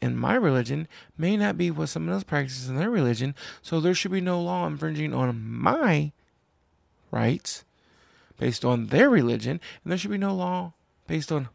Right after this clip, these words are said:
my religion infringing on their rights, just because they follow different religions.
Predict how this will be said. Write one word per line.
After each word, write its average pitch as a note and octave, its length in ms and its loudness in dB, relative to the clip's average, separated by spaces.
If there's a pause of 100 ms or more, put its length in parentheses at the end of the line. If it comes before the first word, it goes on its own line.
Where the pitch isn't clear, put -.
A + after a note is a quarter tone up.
(180)
my G#3 200 0
religion E3+ 400 4
infringing D#3 460 -4
on D3 220 -2 (400)
their B2 260 2
rights, - 260 -12 (340)
just D3+ 200 0
because C3+ 440 4 (180)
they A#2+ 100 0
follow A2+ 260 2
different A2+ 280 0
religions. A#2 280 -2